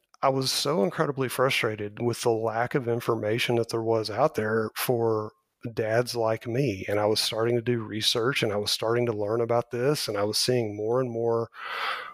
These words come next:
blogs. Uh, I think it, maybe it was in this time frame, maybe, that I tripped across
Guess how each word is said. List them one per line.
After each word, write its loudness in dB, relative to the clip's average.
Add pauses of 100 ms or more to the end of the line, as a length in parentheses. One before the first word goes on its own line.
(240)
blogs. 0 (120)
Uh, 2
I 2
think -2
it, -2
maybe 0
it -6
was 0
in 0
this 0
time 2
frame, 0
maybe, 0
that -4
I 2
tripped -2
across -2